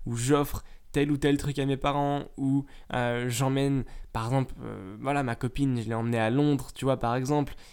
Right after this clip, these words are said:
euh, j'ai offert, euh, une paire de slides à mon père, j'ai offert des AirPods à ma mère, et cetera, et cetera, tu vois. Et quand tu goûtes à ça,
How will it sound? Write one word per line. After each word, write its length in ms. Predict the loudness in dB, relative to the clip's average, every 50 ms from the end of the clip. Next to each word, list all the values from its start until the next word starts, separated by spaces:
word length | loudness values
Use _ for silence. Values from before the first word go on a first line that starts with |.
| -16 -10 -6
euh, 140 | -4 -4
j'ai 160 | -2 0 2 2
offert, 420 | 2 2 2 2 2 2 0 -2 -8 -14 -14 -14 -10 -6
euh, 460 | -4 -2 -2 0 0 -2 -2 -4 -4 -6 -6
une 180 | -4 -4 -2 0
paire 240 | 2 2 2 2 2
de 80 | 0
slides 400 | 0 0 0 2 2 2 2 2
à 60 | 2
mon 160 | 2 2 2 2
père, 360 | 2 2 2 2 0 -2 -6 -16 -20 -20 -16 -12 -8
j'ai 460 | -6 -4 -2 0 2 2 2 2 2
offert 300 | 0 -2 -2 -2 -2 0
des 100 | 0 0
AirPods 440 | 0 -2 -2 -2 0 2 2 2 2
à 60 | 2
ma 140 | 2 2 2
mère, 320 | 2 0 0 -2 -2 -6 -10 -20 -20 -20 -16 -16
et 60 | -14
cetera, 500 | -10 -8 -6 -4 -2 -2 -2 0 -2 -2 -4 -8 -10
et 100 | -10 -10
cetera, 440 | -8 -8 -8 -8 -8 -8 -10 -10 -12
tu 140 | -12 -12 -12
vois. 120 | -12 -12 -14 -18 -20 -20 -20 -20 -20 -20 -10 -4 -4
Et 80 | -2
quand 160 | 0 0 0
tu 160 | 0 0 0 0
goûtes 260 | 2 2 2 4 2
à 80 | 2
ça, 240 | 2 2 2 2 2